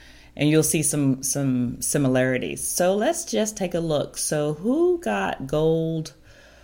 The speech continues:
medal for eco-friendly in the luxury expedition category? And that was Podent. They're a cruise line that does,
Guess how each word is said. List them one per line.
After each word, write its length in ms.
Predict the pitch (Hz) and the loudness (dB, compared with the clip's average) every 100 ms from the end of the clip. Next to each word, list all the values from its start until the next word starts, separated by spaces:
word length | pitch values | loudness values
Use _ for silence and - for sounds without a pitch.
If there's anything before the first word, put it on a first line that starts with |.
| - - | -18 -4
medal 460 | 139 147 147 143 | 0 0 2 0
for 300 | 139 143 - - | -2 -4 -6 -4
eco-friendly 1000 | - 156 151 143 143 - 143 139 135 131 | -6 -4 -4 -4 -6 -4 -2 0 0 2
in 100 | 127 | 0
the 80 | 123 | 0
luxury 680 | 127 131 135 135 131 123 - | 0 0 -2 -2 -2 -2 -2
expedition 1040 | - - 117 117 127 123 127 123 117 - - - | -4 -6 -8 -2 -2 -2 -2 -2 -4 -8 -20 -14
category? 600 | - 135 127 127 123 120 | -6 -4 -4 -2 -2 -2
And 100 | 131 | -2
that 140 | 185 | 0
was 160 | 262 - | 0 -2
Podent. 720 | - - 175 165 - - - - - - - - - | -6 -4 -2 0 -4 -8 -20 -20 -20 -20 -20 -20 -6
They're 180 | 180 294 | 0 0
a 40 | 330 | 0
cruise 400 | - 196 175 170 | 0 0 0 -4
line 360 | 156 147 143 | -4 -2 -2
that 240 | 131 - 135 | -2 -4 -4
does, 840 | 139 131 127 127 123 127 - | -2 -2 -2 -4 -6 -8 -8